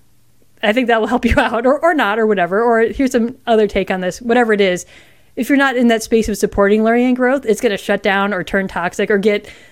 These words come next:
um, competitive in a not helpful way. I mean, a little competition I think is fine, and, you know, motivational and aspirational is great. But once it gets re-, hyper competitive or people are sort of putting each other down to pull each other up, like, it's,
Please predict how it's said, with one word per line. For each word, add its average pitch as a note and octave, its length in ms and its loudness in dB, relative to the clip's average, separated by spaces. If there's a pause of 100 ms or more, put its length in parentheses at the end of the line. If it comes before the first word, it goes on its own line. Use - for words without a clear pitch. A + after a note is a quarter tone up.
(140)
um, F3 540 0 (200)
competitive B3+ 720 0 (200)
in B3+ 140 4
a B3 120 0
not A#3 280 0
helpful F#3 240 -4
way. F3 140 -4
I G#3 80 2
mean, B3+ 200 4
a C4 40 0
little C4+ 280 2
competition C4+ 520 -2
I C4+ 80 0
think A3 160 0
is G3+ 140 2
fine, G#3+ 440 0
and, F3 320 -4
you A3+ 100 -2
know, G3+ 100 2
motivational A3+ 720 2
and F#3+ 160 -4
aspirational G#3 680 -2
is G3+ 80 -2
great. G#3 320 -2 (560)
But G#3 320 0
once B3 200 0
it C4+ 60 0
gets A3+ 180 -2
re-, G#3 140 0
hyper A3+ 280 -2
competitive A3 600 2
or F#3 460 0 (420)
people B3 240 2
are G#3+ 120 2
sort G#3+ 160 0
of - 80 -8
putting A#3 220 2
each A3 120 -2
other A3 160 2
down G3 320 -2
to G#3 80 0
pull G#3+ 180 2
each G3+ 140 2
other G3+ 200 2
up, G#3 260 0
like, A3 200 2
it's, - 380 -4